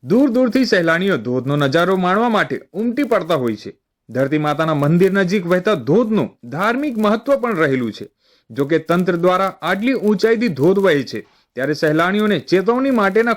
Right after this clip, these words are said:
કોઈ બોર્ડ કે અન્ય કોઈ વ્યવસ્થા નથી. આ ચોમાસાની સિઝનમાં પ્રથમવાર સુનસરનો ધોધ જીવંત બન્યો છે. ભિલોડા વિસ્તારમાં મેઘરાજાની જમાવટને લઈ ધોધ જીવંત બન્યો હતો. સુનસર ધોધ જીવંત થતા આહલાદક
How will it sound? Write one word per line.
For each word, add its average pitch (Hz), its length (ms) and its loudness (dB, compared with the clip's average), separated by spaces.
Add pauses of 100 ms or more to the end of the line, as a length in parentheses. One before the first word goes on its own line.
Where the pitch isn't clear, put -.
કોઈ 170 320 0
બોર્ડ 156 260 2 (260)
કે 196 180 -4
અન્ય 240 260 2 (140)
કોઈ 247 220 2
વ્યવસ્થા 220 440 0
નથી. 110 240 -6 (320)
આ 240 160 0
ચોમાસાની 220 640 0
સિઝનમાં 151 420 0
પ્રથમવાર 165 580 0 (300)
સુનસરનો 156 540 0 (120)
ધોધ 180 320 2
જીવંત 226 340 2
બન્યો 143 340 -2
છે. - 200 -12 (320)
ભિલોડા 247 480 2
વિસ્તારમાં 208 540 0
મેઘરાજાની 143 680 0
જમાવટને 127 520 0
લઈ 156 220 2 (320)
ધોધ 220 320 0 (160)
જીવંત 185 360 0
બન્યો 120 360 -2
હતો. - 160 -14 (680)
સુનસર 147 420 0 (140)
ધોધ 160 280 0 (200)
જીવંત 214 380 0
થતા 135 280 -2 (240)
આહલાદક 220 460 0